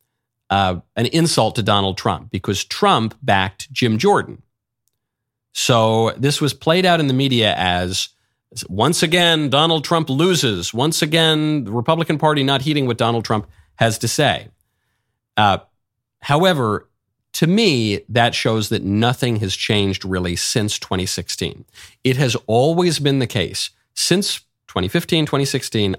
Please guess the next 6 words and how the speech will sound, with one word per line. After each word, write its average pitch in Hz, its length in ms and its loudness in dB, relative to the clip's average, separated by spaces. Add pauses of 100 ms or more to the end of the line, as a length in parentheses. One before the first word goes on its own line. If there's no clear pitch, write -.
(120)
up 110 160 0
through 135 220 -4
the 127 80 -6
present, - 400 -2 (520)
that 98 460 2 (260)
most 117 720 0